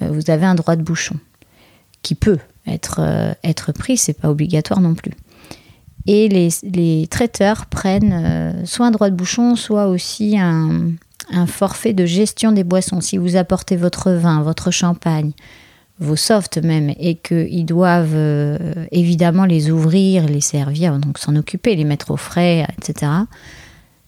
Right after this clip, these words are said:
euh, ça s'appelle de la gestion de boissons, et donc là, vous aurez un petit forfait, ce qui est normal par personne. Les softs, donc qu'est-ce que c'est les softs ? Ce sont des boissons sans alcool, type jus de fruits, soda, euh,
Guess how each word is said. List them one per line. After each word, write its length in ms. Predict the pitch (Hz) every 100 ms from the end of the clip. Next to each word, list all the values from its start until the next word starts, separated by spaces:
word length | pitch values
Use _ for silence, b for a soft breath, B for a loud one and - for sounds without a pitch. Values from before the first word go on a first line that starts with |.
| -
euh, 160 | 165 175
ça 160 | -
s'appelle 320 | 147 147 180 175
de 80 |
la 140 | 151 143
gestion 380 | 175 180 - 170
de 60 |
boissons, 320 | 156 151 -
et 80 | 208
donc 220 | 160 151
là, 80 | 180
vous 180 | 170 156
aurez 220 | 160 180
un 100 | 156
petit 180 | 147 185
forfait, 380 | - 147 - 196
ce 100 | -
qui 100 | 156
est 60 |
normal 480 | 151 143 147 143 180 -
par 160 | 156
personne. 380 | - 151 - - - _ -
Les 120 | 196
softs, 400 | 220 226 190 -
donc 240 | 170 165 -
qu'est-ce 180 | 202 -
que 120 | 202
c'est 180 | - 190
les 140 | 175
softs ? 400 | - 208 214 -
Ce 40 |
sont 240 | 185 - 190
des 160 | 175
boissons 500 | 170 170 180 - 190 202 B B B
sans 300 | - - 202
alcool, 480 | 180 160 - 190 202
type 240 | - 185 165
jus 180 | 165 170
de 60 |
fruits, 320 | - - 196
soda, 500 | 196 - 165 160 185 233 B
euh, 40 | -